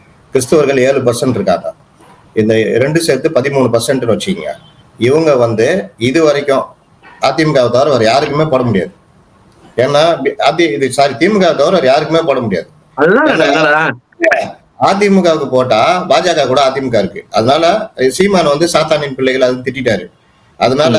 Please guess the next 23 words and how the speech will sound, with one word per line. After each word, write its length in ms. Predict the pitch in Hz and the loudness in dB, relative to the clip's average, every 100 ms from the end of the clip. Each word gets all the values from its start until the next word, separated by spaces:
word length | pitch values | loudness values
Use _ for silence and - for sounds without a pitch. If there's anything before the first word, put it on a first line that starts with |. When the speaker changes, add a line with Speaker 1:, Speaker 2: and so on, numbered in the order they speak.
| 208 | 0
Speaker 2:
ம். 120 | 254 - - _ 113 | -4 -12 -18 _ -2
Speaker 1:
முழுக்க 440 | 135 185 185 208 196 - - | 2 2 0 0 0 -2 -4
எனக்கே, 440 | 117 160 160 196 196 | -2 -2 -2 0 0
எனக்காகன்னு 560 | 165 170 170 165 190 180 | 0 0 2 2 0 0
எல்லா 360 | 151 170 185 | 0 0 0
ஹண்ட்ரட் 400 | 139 160 214 190 | 0 0 -2 0
பர்சன்ட் 300 | 165 175 185 | 0 0 -2
சிறுபான்மையினர் 580 | 170 165 165 160 151 123 | -2 -2 0 0 0 0
ஓட்டு 200 | 123 127 | 2 2
அவங்களுக்கு 360 | 147 139 135 139 | 0 0 -2 0
விழுந்திருந்தது. 500 | 151 131 98 92 - _ _ _ _ _ | 0 0 -2 -4 -8 _ _ _ _ _
ஆனா 220 | 98 120 123 | -2 0 2
Speaker 2:
ம். 180 | 123 110 | 2 0
Speaker 1:
திமுக 320 | 170 190 170 147 | 0 0 0 0
கவர்மெண்ட் 440 | 139 131 120 135 | -2 -2 -2 -2
சிறுபான்மையினருக்கு 800 | 156 156 165 156 139 120 117 117 | -2 0 0 0 -2 -4 -2 0
ஏதாவது 220 | 117 120 | 0 0
செஞ்சாங்களான்னு 560 | 120 123 131 113 110 98 | -2 0 0 0 -2 -2
பாத்தீங்கன்னா 340 | 92 92 120 - | -2 -2 -2 -2
ஒண்ணுமே 420 | 90 107 120 135 | -2 0 0 0
பெரிய 380 | - 104 113 127 | -2 -2 -2 -2
அளவுல 200 | 107 104 | -2 -2
கிடையாது. 280 | 95 85 | -4 -6